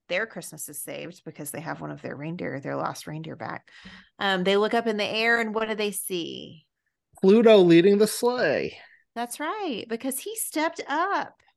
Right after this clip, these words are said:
Speaker 1: He stepped
Speaker 2: Stepped
Speaker 1: up to
Speaker 2: up.
Speaker 1: lead that big old sleigh with, like, two little miniature reindeer.
Speaker 2: They even gave him fake antlers to wear in his head.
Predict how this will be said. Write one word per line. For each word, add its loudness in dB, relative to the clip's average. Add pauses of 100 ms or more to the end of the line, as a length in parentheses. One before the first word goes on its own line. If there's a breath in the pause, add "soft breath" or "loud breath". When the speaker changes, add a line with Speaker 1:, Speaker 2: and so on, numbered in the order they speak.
(320)
Speaker 1:
He -8
stepped -4
Speaker 2:
Stepped -4
Speaker 1:
up -4
to -6
Speaker 2:
up. -8
Speaker 1:
lead -8
that -6
big -10
old -10
sleigh -10
with, -12
like, -10
two -8
little -6
miniature -8
reindeer. -10 (380)
Speaker 2:
They 2
even 2
gave 2
him 0
fake 0
antlers -6
to -12
wear -4
in -8
his -8
head. -14